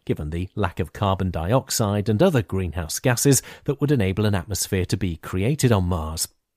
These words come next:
But scientific research into terraforming continues to carve out a space for its future possibility. Although it is the subject of current scientific research, the word terraforming was in fact coined by science fiction writer Jack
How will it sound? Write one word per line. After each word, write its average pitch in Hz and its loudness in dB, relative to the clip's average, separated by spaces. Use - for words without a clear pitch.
But 85 -6
scientific 107 0
research 107 2
into 117 2
terraforming 147 4
continues 160 0
to 156 -2
carve 131 0
out 120 0
a 127 2
space 117 2
for - 0
its - -4
future 104 -4
possibility. 90 0
Although 208 4
it 165 4
is 156 4
the 127 -2
subject 127 0
of 90 -6
current 92 0
scientific 104 0
research, 135 2
the 135 4
word 139 0
terraforming 117 4
was 196 0
in 131 2
fact - -2
coined 151 2
by 156 0
science 139 0
fiction 143 0
writer 139 2
Jack 101 -4